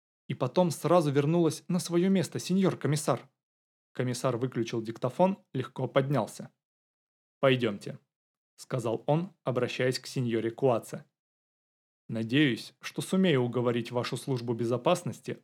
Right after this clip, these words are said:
одолжить мне эту плёнку. Подождите меня здесь, господа», обратился он к Дронго и Хекету. Когда комиссар и дежурная вышли из гостиной, Хекет обернулся к Дронго. «Что вы об этом думаете?»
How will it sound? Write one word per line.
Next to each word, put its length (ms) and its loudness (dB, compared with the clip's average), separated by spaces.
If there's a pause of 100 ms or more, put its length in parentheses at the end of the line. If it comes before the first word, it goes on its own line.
одолжить 480 2
мне 380 -4
эту 200 -6
плёнку. 540 -4 (560)
Подождите 480 2
меня 220 2
здесь, 240 -2
господа», 580 -4 (680)
обратился 560 -4
он 220 -6
к 80 -6
Дронго 540 -2
и 60 -2
Хекету. 540 -6 (680)
Когда 340 0
комиссар 480 0
и 140 -4
дежурная 520 2
вышли 320 -2
из 220 -8
гостиной, 580 0 (320)
Хекет 420 2
обернулся 580 -2
к 80 -4
Дронго. 420 -2 (960)
«Что 280 2
вы 140 8
об 120 6
этом 320 4
думаете?» 640 -2